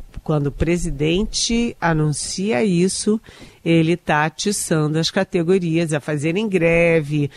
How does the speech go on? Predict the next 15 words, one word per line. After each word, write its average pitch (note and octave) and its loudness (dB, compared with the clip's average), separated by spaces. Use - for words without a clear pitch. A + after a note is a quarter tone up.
a D3 0
se - -2
mobilizar. E3+ 2
E F3 4
se F#3 2
o E3+ 0
presidente F#3 0
já E3 2
anuncia D#3+ 2
antes, F3+ 2
o F#3+ 2
que F3+ 0
que E3 -8
acontece D3+ -2
depois? C#3 -2